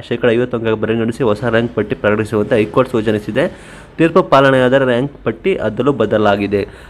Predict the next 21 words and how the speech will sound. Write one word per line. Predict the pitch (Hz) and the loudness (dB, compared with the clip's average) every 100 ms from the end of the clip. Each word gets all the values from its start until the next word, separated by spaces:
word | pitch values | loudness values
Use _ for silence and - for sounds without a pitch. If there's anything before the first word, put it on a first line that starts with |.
| - | -2
ಹೈಕೋರ್ಟ್ | 135 131 143 127 | 0 2 4 4
ಆದೇಶ | 127 - | 4 2
ಮಾಡಿದೆ. | 123 117 123 156 | 0 2 4 4
ಹೈಕೋರ್ಟ್ | 127 123 120 | 2 0 0
ಆದೇಶದ | 113 110 - - | 0 0 -6 -6
ಪ್ರಕಾರ | 107 117 143 175 - - | -2 0 2 0 -4 -2
ತೀರ್ಪು | 127 127 - 135 - - - | 0 0 -2 -6 -6 -16 -4
ಬಂದ, | 113 113 107 101 117 | -2 2 0 0 0
ಬಂದಾಗಿದೆ. | 120 113 107 107 165 - | 4 4 2 2 0 0
ಮತ್ತೆ | 123 117 147 | -4 0 2
ರ್ಯಾಂಕ್ | 120 123 123 | 2 0 0
ಪಟ್ಟಿ | 120 - | -2 0
ಬದಲಾಗುತ್ತೆ | 120 110 117 113 113 113 110 185 135 | 0 2 2 2 0 -2 0 0 0
in | 135 | -2
case | 151 - | -4 -4
ಸರ್ಕಾರದವರು | 113 123 110 123 147 | -2 -2 0 0 0
ಮತ್ತೆ | 110 - | -2 -6
ಕೋರ್ಟ್ಗೆ | - 107 107 135 | -4 -6 -2 -2
ಹೋಗ್ತೀನಿ | 104 - - 113 | -2 -4 -6 -6
ಅಂತ | 110 143 | -4 -4
ಹೇಳಿದ್ದಾರೆ. | 107 104 113 110 98 101 | -2 0 0 0 -2 -4